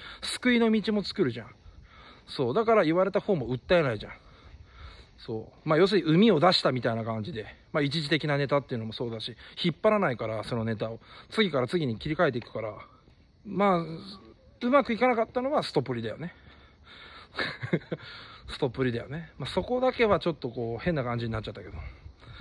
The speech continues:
うん。出てこないから。<laughs> 七森が出てこないから。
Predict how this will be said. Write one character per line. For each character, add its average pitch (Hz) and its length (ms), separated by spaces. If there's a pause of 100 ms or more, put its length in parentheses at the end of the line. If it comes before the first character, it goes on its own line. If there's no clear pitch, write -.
(400)
う 120 40
ん。 104 380 (220)
出 165 100
て 147 80
こ 135 100
な 113 120
い - 20
か - 300 (760)
ら。 127 400
<laughs> - 300
七 160 280
森 151 160
が 151 120
出 156 100
て 143 80
こ 135 140
な 113 100
い 107 60
か 113 80
ら。 110 240